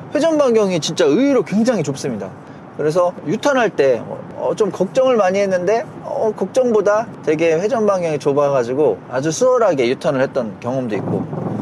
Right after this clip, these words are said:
어, 그런 거는 참 좀 잘한 것 같아요. 이런 도로에서, 어, 정속 주행으로 달릴 때 느껴지는 주행 질감도 상당히 괜찮습니다. 이 쉐보레 타호가 자랑하는 게 에어 서스펜션뿐만 아니죠.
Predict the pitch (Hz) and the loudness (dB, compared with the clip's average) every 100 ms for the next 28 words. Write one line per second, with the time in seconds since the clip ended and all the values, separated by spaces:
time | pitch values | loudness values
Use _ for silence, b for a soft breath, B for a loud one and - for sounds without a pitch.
0 | - - - - - - - 220 247 247 | -8 -6 -6 -6 -8 -6 0 2 4 2
1 | 233 226 208 190 208 165 131 135 143 123 | 2 2 0 -2 -4 -4 -8 -10 -10 -4
2 | 156 185 180 123 101 - 90 - - - | 0 2 2 2 0 -4 -10 -12 -16 -14
3 | - 160 214 208 196 175 170 196 135 98 | -2 2 4 4 4 4 4 2 2 -2
4 | - - - - 110 143 175 196 190 208 | -8 -16 -14 -8 -6 -4 0 0 2 2
5 | 196 190 175 151 147 160 160 135 190 175 | 2 2 2 2 0 0 -2 -2 -2 -2
6 | 180 175 170 147 185 - 196 190 156 139 | -2 -2 -4 -6 -6 0 0 0 -2 -2
7 | 143 139 139 160 156 139 113 147 156 131 | -2 -4 -4 -2 -2 -2 -2 -2 -4 -6
8 | 104 127 - B B B - - 247 269 | -4 -4 -6 B B B -10 -2 2 4
9 | 262 254 277 254 214 175 175 208 202 185 | 2 2 4 4 2 2 4 4 2 2
10 | 156 147 143 117 107 160 247 262 240 247 | 2 2 4 4 4 4 4 2 0 0
11 | 233 214 202 190 277 285 175 139 127 127 | 0 2 2 0 2 2 2 0 2 2
12 | 180 | 0